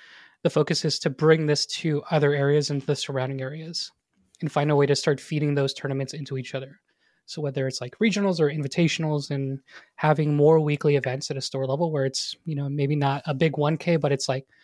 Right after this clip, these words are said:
okay, we have a weekend tournament at this store and this store and this store. You can figure out where you wanna go. And they all feed into, like, the Players' Championship and invitationals. And I think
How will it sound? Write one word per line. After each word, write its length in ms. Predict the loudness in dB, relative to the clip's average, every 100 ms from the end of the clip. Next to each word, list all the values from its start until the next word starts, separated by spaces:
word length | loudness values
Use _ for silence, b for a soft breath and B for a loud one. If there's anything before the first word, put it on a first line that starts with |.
| b _
okay, 220 | 0 2
we 80 | 2
have 340 | 2 0 0 -10 _ -2
a 200 | 0 0 _ -2
weekend 400 | 0 2 0 0
tournament 420 | -2 -2 -2 -4
at 180 | -8 0
this 160 | 0
store 260 | 4 6 6
and 140 | 4
this 100 | 2
store 220 | 2 -2 -2
and 100 | -2
this 100 | -4
store. 200 | -4 -4
You 60 |
can 100 | -4
figure 180 | -6 -4
out 80 | -2
where 80 | -2
you 80 |
wanna 220 | 0 -2 0
go. 340 | 0 0 -2 B B B B 0
And 100 | 4
they 40 |
all 120 | 4
feed 300 | 2 0 0
into, 220 | 2 2 2
like, 200 | 2 -2
the 80 | -6
Players' 280 | -2 -2 -4
Championship 560 | -8 -8 -8 -8 -10 -8
and 240 | -10 -8
invitationals. 800 | -10 -10 -10 -12 -14 -16 -16 -16 _ _ _ _ _ _ _ _ _ _ _ -20 -8
And 100 | -2
I 80 | -2
think 400 | 0 -2 -4